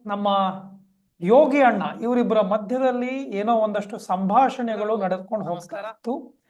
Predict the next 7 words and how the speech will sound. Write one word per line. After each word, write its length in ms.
ನಾವು 220
ಅದನ್ನ 260
ಕೇಳ್ತಾ 360
ಬರ್ತಾ 380
ಇದ್ವಿ. 360
ಇವತ್ತಿನ 460
ದಿವಸ 240